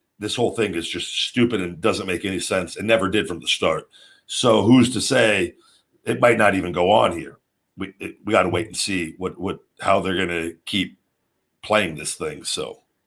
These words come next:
what am I doing August twenty-first? Oh, a good one, Bruce. Yeah, we've talked about, it's actually on the weekend podcast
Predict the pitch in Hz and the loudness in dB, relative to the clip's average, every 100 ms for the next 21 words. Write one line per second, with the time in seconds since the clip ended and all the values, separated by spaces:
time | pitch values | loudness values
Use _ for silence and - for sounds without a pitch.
0 | _ _ _ _ _ _ _ _ _ _ | _ _ _ _ _ _ _ _ _ _
1 | - - _ 101 _ _ _ - _ _ | -20 -20 _ -20 _ _ _ -20 _ _
2 | _ _ _ _ _ - 110 131 120 101 | _ _ _ _ _ 0 4 6 4 4
3 | 123 110 98 104 104 101 - - 104 98 | 4 4 4 4 2 -4 -6 -6 -2 -2
4 | 87 - - - 98 - - _ - 82 | -4 -10 -18 -8 -8 -8 -14 _ -8 -6
5 | 73 65 _ _ _ _ _ - - 90 | -6 -10 _ _ _ _ _ -8 -6 -6
6 | 78 73 71 73 - - - _ _ _ | -6 -10 -12 -12 -10 -12 -14 _ _ _
7 | _ _ _ _ _ _ _ _ _ _ | _ _ _ _ _ _ _ _ _ _
8 | _ _ _ _ _ _ _ _ _ _ | _ _ _ _ _ _ _ _ _ _
9 | _ _ - 110 113 123 143 135 139 120 | _ _ 4 6 6 4 4 4 4 6
10 | 120 120 117 127 135 - 139 131 117 110 | 6 4 0 0 0 0 -2 -2 -2 -2
11 | 98 113 117 117 95 98 104 107 - 123 | -2 -2 0 -2 -2 0 2 2 2 2
12 | 123 - | 2 -4